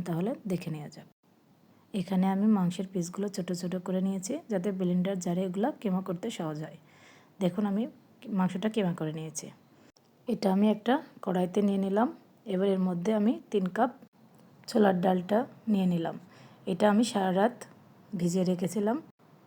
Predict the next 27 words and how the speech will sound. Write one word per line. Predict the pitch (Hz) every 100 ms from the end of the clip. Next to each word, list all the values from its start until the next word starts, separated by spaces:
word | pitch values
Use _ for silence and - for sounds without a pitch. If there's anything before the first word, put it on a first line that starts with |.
| - -
এবার | 196 208 202
এর | 190
মধ্যে | 190 208 208
তিন | 196 185
টুকরো | 185 175 185 226 - - - - - - - - 196
এলাচ, | 180 202 226 - - - -
তিন | 214 180
টুকরো | 180 185 185
দারচিনি, | 175 175 196 202 247 - - - - 196
একটা | 180 185 190
কালো | 180 180 180
এলাচ | 180 214 - - - - 185
আর | 180
কয়েকটা | 190 180 180 - 240 202
গোলমরিচ | 180 180 175 160
দিলাম। | 180 214 254 - _ _ _
একটা | 214 - 208 -
তেজপাতা | 185 - 185 180 196
আমি | 220 226
ছিঁড়ে | 208 214
দু | 196 175
টুকরো | 180 185 175
করে | 185 180
দিয়েছি। | 196 180 226 285 - _ _ -
এবার | 190 196 196
এর | 190
মধ্যে | 190 180 185